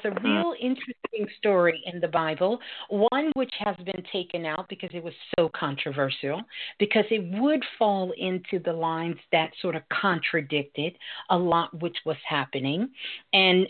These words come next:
Speaker 1: just without going too far into that, if you guys don't know the story about Paul and Thecla, and Thecla was the first woman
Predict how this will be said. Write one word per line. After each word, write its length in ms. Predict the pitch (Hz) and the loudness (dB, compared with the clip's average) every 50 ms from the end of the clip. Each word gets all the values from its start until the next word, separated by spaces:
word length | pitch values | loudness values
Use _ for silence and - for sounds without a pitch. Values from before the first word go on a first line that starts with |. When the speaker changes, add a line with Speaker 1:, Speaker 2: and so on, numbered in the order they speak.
| - - 190 | 0 -2 0
Speaker 1:
just 320 | 180 233 240 254 254 - | 2 2 2 0 -2 -6
without 380 | 208 208 208 208 190 185 175 156 | -8 -4 -2 -2 -2 -4 -4 -4
going 340 | - 185 180 180 180 180 180 - | -6 -6 -4 -4 -4 -6 -6 -8
too 120 | - 220 190 - - | -8 -10 -10 -6 -4
far 260 | 190 170 165 165 160 - | -2 -2 -2 -4 -6 -6
into 320 | 196 214 269 302 - - 185 - | -4 -4 -4 -4 -6 -6 -6 -6
that, 260 | 160 143 143 139 143 - - - - - - | -6 -6 -6 -6 -8 -10 -14 -18 -18 -12 -8
if 160 | - 170 - 196 | -8 -6 -4 -2
you 80 | 190 | 0
guys 300 | 170 185 180 185 202 202 180 | 2 2 2 2 0 -2 0
don't 240 | 190 185 180 175 - | 0 0 0 0 -2
know 280 | 170 170 170 165 165 | -4 -4 -2 -2 -4
the 120 | 151 - - - | -6 -6 -10 -6
story 420 | _ - 165 156 156 156 151 151 160 | _ 2 4 6 6 6 6 6 4
about 380 | 160 147 160 147 147 147 - - | 4 4 2 0 0 -2 -6 -4
Paul 600 | - - 190 175 160 156 147 143 147 156 185 208 _ _ _ | 0 2 2 2 2 2 -2 -2 -4 -6 -8 -10 _ _ _
and 200 | - 170 160 160 - - | -6 -6 -4 -6 -2 0
Thecla, 600 | - 247 302 - - - 151 139 135 135 170 214 - _ _ _ _ - - - - _ - | 2 2 2 0 -4 -6 -8 -6 -6 -6 -8 -12 -14 _ _ _ _ -20 -20 -20 -8 _ 2
and 260 | 190 180 185 180 180 - - | 2 4 4 2 0 0 2
Thecla 500 | 240 294 339 - - 208 185 175 175 170 | 2 2 2 2 0 0 2 2 0 -2
was 340 | 160 165 180 185 180 180 - - | -2 -2 -2 0 0 -2 -6 -8
the 80 | - - - - | -12 -12 -4 0
first 340 | - 247 294 311 - - - | 2 2 2 2 -2 -6 -6
woman 500 | 220 190 214 277 311 277 214 196 196 190 | -4 -2 0 2 4 4 4 4 2 0